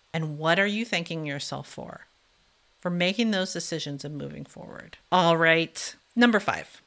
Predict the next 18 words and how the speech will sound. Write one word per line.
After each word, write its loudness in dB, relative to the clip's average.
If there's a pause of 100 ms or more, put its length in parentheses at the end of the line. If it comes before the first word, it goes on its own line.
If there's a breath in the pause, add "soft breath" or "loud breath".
I 2
call 0
this -4
pack -2
your -6
bags. -10 (500 loud breath)
And 4
what 10
I 8
mean 4
by 4
pack 0
your 2
bags 0
is -4
there's 0
always 2
things, 0